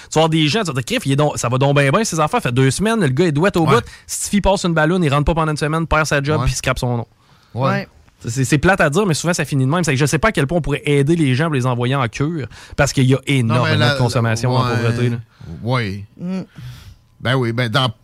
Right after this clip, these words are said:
Speaker 2: ouais, c'est ça. Mais c'est, puis, donc, peu d'éducation.
Speaker 1: Oui.
Speaker 2: Puis tu sais, moi, j'ai, personnellement, j'ai, j'ai un peu peur d'endoctrinement pour mes enfants dans le système d'éducation. Mais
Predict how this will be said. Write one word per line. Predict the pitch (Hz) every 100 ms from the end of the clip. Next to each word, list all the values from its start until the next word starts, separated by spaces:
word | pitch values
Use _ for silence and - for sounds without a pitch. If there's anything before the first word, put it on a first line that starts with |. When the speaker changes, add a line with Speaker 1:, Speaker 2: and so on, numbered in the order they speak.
| _
Speaker 2:
ouais, | 143 139 127 139 _ _ -
c'est | 123
ça. | 139 143 -
Mais | 117
c'est, | -
puis, | - 113 - - _ _ _ _ -
donc, | 120 113 -
peu | 151 156
d'éducation. | 156 147 127 - 127 175 180 185
Speaker 1:
Oui. | 139 - - - _ _ _ _
Speaker 2:
Puis | -
tu |
sais, | 185 202 170
moi, | 113 127 226 165 - _ - _ - 87
j'ai, | 107 98 -
personnellement, | 131 - 170 170 135 139 175 165
j'ai, | 95 101 -
j'ai | 90 104
un | 104 123
peu | 143
peur | - 151 170 110 92 135 143 131 117
d'endoctrinement | 156 - - 123 120 120 139 151
pour | 113
mes | 110 104 95 104
enfants | 107 98 - 135 135 101
dans | 110
le | 104
système | - - - 117
d'éducation. | 104 101 95 - 95 - 104 95
Mais | 92